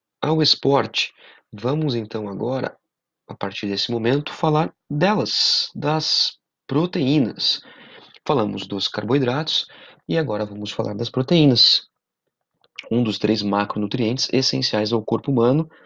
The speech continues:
contemplando-se com a gordura. Bom, as proteínas também têm relação com exercício físico. As proteínas, elas são extremamente importantes para a manutenção de massa muscular.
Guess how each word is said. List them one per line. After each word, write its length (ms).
contemplando-se 720
com 260
a 180
gordura. 720
Bom, 300
as 220
proteínas 720
também 520
têm 160
relação 400
com 100
exercício 400
físico. 460
As 80
proteínas, 580
elas 220
são 260
extremamente 1000
importantes 840
para 220
a 20
manutenção 540
de 80
massa 280
muscular. 600